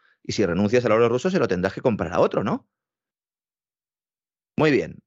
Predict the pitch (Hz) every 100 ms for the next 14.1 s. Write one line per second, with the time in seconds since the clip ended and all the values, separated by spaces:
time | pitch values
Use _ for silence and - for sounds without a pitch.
0 | _ - 87 78 80 85 95 90 85 85
1 | 82 98 - - 92 95 95 92 87 85
2 | 175 285 226 _ _ _ _ _ _ 175
3 | 180 214 202 202 - - 165 160 151 151
4 | 147 139 127 127 123 110 82 - - _
5 | _ _ _ _ _ _ _ - 180 208
6 | 131 95 80 80 107 - _ _ _ _
7 | _ _ _ _ _ _ - 165 160 135
8 | _ _ _ - - 165 - _ - 208
9 | - - 254 - 269 - - - - _
10 | - 165 190 190 190 185 185 190 175 143
11 | 127 - - - - 185 160 202 202 202
12 | 185 160 147 285 208 - - 165 - -
13 | 127 139 143 - 107 101 107 85 78 -